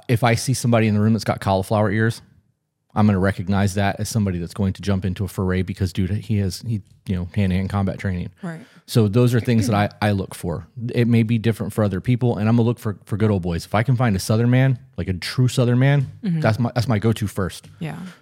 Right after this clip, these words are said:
Speaker 1: Because them good old boys don't fuck around. Like,
Speaker 2: Mm-mm.
Speaker 1: you know, so that, that's me. Um, I also believe the most effective way to keep people safe is to not be there when things start going south. So in the event that you see things starting to go wrong, get your family and get out.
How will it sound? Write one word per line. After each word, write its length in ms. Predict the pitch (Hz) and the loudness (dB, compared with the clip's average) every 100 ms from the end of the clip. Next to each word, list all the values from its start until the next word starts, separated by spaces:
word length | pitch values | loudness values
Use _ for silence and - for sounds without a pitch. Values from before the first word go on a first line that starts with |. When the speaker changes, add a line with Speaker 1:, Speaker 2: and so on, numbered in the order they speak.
| - | -4
Speaker 1:
Because 160 | 104 | 2
them 60 | 113 | 2
good 100 | 117 | 2
old 80 | 113 | 2
boys 200 | 95 90 | 0 -2
don't 120 | 98 | -2
fuck 160 | 92 92 | -6 -6
around. 280 | 87 - 87 - | -6 -8 -10 -4
Like, 160 | 92 | -4
Speaker 2:
Mm-mm. 440 | 190 180 185 170 160 | -4 -6 -8 -8 -4
Speaker 1:
you 80 | |
know, 140 | 92 82 - - | -2 -2 -10 -8
so 180 | - 95 | 0 2
that, 260 | 98 110 104 | 2 0 0
that's 260 | 113 104 | 0 2
me. 280 | 107 95 87 - _ _ _ _ _ - | 0 0 -2 -8 _ _ _ _ _ 2
Um, 360 | 123 113 95 101 - - _ _ - | 6 6 4 0 -6 -16 _ _ -2
I 100 | 123 | 4
also 240 | 135 131 131 | 6 6 2
believe 220 | 131 117 | 4 4
the 60 | |
most 220 | 117 113 113 | 4 2 0
effective 380 | - 110 110 | 0 0 0
way 140 | 107 104 | 2 0
to 60 | |
keep 200 | 95 - | 0 -4
people 220 | - 110 95 | -4 -4 -2
safe 340 | 104 98 - - | 0 0 -2 -4
is 300 | 107 98 - | 0 0 -2
to 220 | - 101 | -4 0
not 320 | 95 104 95 | 2 2 0
be 120 | 98 101 | 0 2
there 160 | 113 | 2
when 140 | 107 92 | 2 0
things 260 | 98 92 | -2 -4
start 300 | - 92 71 | -4 -6 -4
going 260 | 92 95 85 | -4 -4 -4
south. 440 | - 98 110 160 - _ | -2 0 0 -2 -6 _
So 260 | - 117 101 | 0 2 4
in 120 | 104 | 2
the 80 | 101 | 2
event 260 | 90 104 | 2 -2
that 80 | - | -2
you 100 | 95 | -8
see 220 | - - | -6 -2
things 280 | 127 123 117 | 0 0 -2
starting 320 | - 117 107 | 0 -2 0
to 80 | 101 | -2
go 160 | 107 107 | -2 -2
wrong, 260 | 98 98 | 0 -2
get 160 | 107 139 | 0 -2
your 80 | - | -2
family 300 | 120 92 87 | -2 -2 -2
and 60 | 80 | -4
get 100 | 80 | -4
out. 260 | 85 - | -4 -6